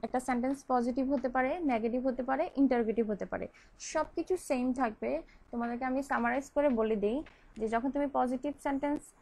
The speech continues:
এ, লিখবা বা তুমি, আহ, দেখবা, সেটা কি হবে? subject থাকবে, have been, has been থাকবে, main verb থাকবে, আইএনজি থাকবে, since, from,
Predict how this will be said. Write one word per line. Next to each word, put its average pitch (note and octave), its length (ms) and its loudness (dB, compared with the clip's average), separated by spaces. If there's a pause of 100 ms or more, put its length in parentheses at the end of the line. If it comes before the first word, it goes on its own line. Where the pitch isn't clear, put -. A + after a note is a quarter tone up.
(180)
এ, C4 180 0
লিখবা C4 540 6
বা B3 180 4
তুমি, A#3+ 440 0
আহ, G#3 340 -2
দেখবা, A3 680 0
সেটা C4 220 -2
কি D4 160 0
হবে? C#4+ 220 2
subject B3 540 -2
থাকবে, C#4+ 400 0 (100)
have A3 280 0
been, C#4+ 200 2
has A#3 200 0
been B3+ 180 0
থাকবে, B3 400 0 (400)
main B3+ 240 4
verb C#4 260 6
থাকবে, D4+ 480 0
আইএনজি A3 340 0
থাকবে, G3+ 460 -6 (500)
since, E4 320 0 (460)
from, C4+ 320 2